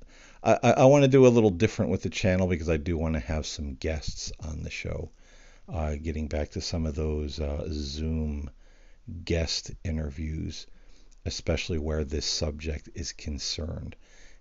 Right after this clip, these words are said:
And I have some really interesting ideas, some very interesting people that I'm talking to.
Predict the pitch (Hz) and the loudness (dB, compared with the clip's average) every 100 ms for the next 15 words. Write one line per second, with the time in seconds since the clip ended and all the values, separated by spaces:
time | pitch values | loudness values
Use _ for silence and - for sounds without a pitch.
0 | - 85 73 73 71 80 71 - 78 76 | -10 -6 -4 -4 -4 -4 -6 -6 -4 -4
1 | 76 73 - 80 - 87 82 - 76 - | -4 -6 -6 -8 -6 -6 -8 -8 -10 -8
2 | 76 76 80 92 92 87 85 - - - | -6 -8 -4 0 2 2 -2 -10 -16 -20
3 | - - - - 80 80 80 82 95 82 | -20 -20 -14 -8 -6 -4 -2 -4 -4 -4
4 | 85 76 - 76 - 80 - 76 71 78 | -6 -6 -6 -8 -6 -6 -6 -6 -6 -6
5 | 78 - - 101 - 87 87 - 85 85 | -6 -6 0 2 2 -2 0 2 2 0